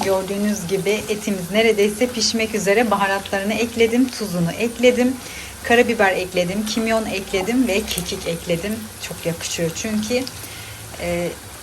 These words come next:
şimdi şöyle birazcık daha karıştırayım. Bu arada birazcık da tereyağı ekledim tabii ki. Tereyağı da yemeğin lezzetine lezzet katıyor. Kavurmalarda da mutlaka tercih ediyorum ben.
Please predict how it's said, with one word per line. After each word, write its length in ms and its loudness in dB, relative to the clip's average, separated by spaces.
şimdi 280 0
şöyle 220 0
birazcık 420 0
daha 140 0
karıştırayım. 460 2
Bu 60 6
arada 260 4
birazcık 480 2
da 40 0
tereyağı 560 0
ekledim 500 -4
tabii 360 -6
ki. 200 -4
Tereyağı 400 -2
da 180 -4
yemeğin 360 -2
lezzetine 600 0
lezzet 440 -2
katıyor. 460 -2
Kavurmalarda 640 -2
da 60 -2
mutlaka 840 -4
tercih 460 -2
ediyorum 560 -2
ben. 240 0